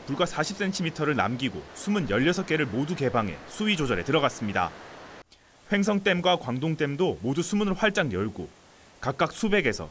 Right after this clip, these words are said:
수천 톤의 물을 계속해서 내려보내는 중입니다. 지역 대부분의 댐들이 일제 방류를 시작하며 하류 하천들의 수위도 최대 이 미터 가까이 상승한 것으로 나타났습니다.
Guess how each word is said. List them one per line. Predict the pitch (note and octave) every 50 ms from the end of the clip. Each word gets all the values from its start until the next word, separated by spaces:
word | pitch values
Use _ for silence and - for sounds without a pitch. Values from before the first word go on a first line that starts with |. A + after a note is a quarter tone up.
| -
수천 | - - - F3 - A3 G#3 G3
톤의 | F3+ E3 D3+ C#3+
물을 | A#2+ G#2+ A#2 E3 F3+ G2+ - -
계속해서 | - C3 C#3 C#3+ F#3+ F#3 - D#3 - F2+
내려보내는 | E2+ B2 D#3 F3+ D#3+ D3+ C#3 A#2+ G#2 G2+
중입니다. | G#2 C#3 D3 C#3 A#2+ A2+ G2 F#2+ F2 D#2+ - - - - - - - - - - - - - - - - - - - -
지역 | - - E3+ F#3+ F#3+ -
대부분의 | C3 C#3 D3+ G3 F3 F#3+ G3 F#3
댐들이 | F#3 F#3+ F3 F3 D#3+ E3+ F#3+ G3+ A#2+ F#2 D#2+
일제 | G2+ C3+ D#3 D3+ - G#3
방류를 | F3 F3 F3 E3+ E3+ D#3+ D#3+
시작하며 | D#3+ - - G#3 F#3 - - D3 G2+ E2+ D2 D2 - - - - - - - -
하류 | - - F#3+ G3 G3+
하천들의 | E3+ E3+ F#3+ F#3 - G#3+ F#3 E3 E3 E3
수위도 | D#3+ - A3+ G#3+ G#3+ F#3 - F2 C#2+ - -
최대 | - - A3+ F#3 D#3
이 | G#2 F#2+ B2
미터 | D#3 F#3+ F#3+ G3 E3+
가까이 | G2 A2 - - G#2+ F2 F2
상승한 | - - G#3+ G3+ F3+ F#3+ F3 C#3 A2+
것으로 | G2 - - F#2 F#2
나타났습니다. | G#2 B2+ - D#3+ C#3+ A#2+ - - G#2+ G#2+ G2 G2 E2+ D#2